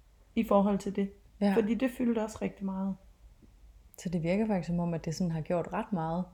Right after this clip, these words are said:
Speaker 1: Det
Speaker 2: sådan
Speaker 1: har
Speaker 2: i det
Speaker 1: virkelig
Speaker 2: store
Speaker 1: gjort
Speaker 2: billede.
Speaker 1: meget.
Speaker 2: Ja.
Speaker 1: Det har virkelig gjort meget.
Speaker 2: Ja. Og så bliver jeg faktisk helt vildt nysgerrig på, hvordan du havde det sådan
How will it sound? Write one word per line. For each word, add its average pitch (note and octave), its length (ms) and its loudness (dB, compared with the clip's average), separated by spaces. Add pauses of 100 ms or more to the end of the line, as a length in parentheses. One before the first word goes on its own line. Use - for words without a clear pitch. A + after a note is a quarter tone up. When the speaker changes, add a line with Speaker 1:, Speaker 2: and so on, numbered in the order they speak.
(260)
Speaker 1:
Det - 80 -16
Speaker 2:
sådan F3+ 160 6
Speaker 1:
har F3 40 2
Speaker 2:
i - 20 0
det D#3+ 60 -4
Speaker 1:
virkelig F#3+ 200 4
Speaker 2:
store G3 200 2
Speaker 1:
gjort F#3 120 4
Speaker 2:
billede. F3+ 180 4
Speaker 1:
meget. F#3 380 0 (360)
Speaker 2:
Ja. F#3+ 140 0 (1040)
Speaker 1:
Det - 80 -4
har E3 140 -4
virkelig B3 300 2
gjort F3 200 0
meget. E3 360 0 (180)
Speaker 2:
Ja. F#3+ 140 -2 (920)
Og F#3 80 0
så G3 100 2
bliver F#3+ 100 4
jeg F3+ 60 2
faktisk F3+ 200 0
helt G3 80 4
vildt F3 120 2
nysgerrig F3+ 360 0
på, F3+ 100 -2
hvordan E3 260 -2
du E3+ 60 -2
havde E3 180 -2
det E3 120 -4
sådan D#3+ 300 -2